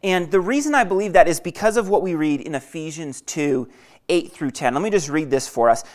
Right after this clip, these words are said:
"For it is by grace you have been saved through faith. This is not from yourselves. It is the gift of God,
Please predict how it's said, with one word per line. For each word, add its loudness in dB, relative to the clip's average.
"For 4
it 8
is 2
by 8
grace 4
you 0
have -2
been 0
saved 0
through -4
faith. -8
This 4
is 4
not 4
from -6
yourselves. 4
It 2
is -2
the -4
gift 0
of -2
God, 0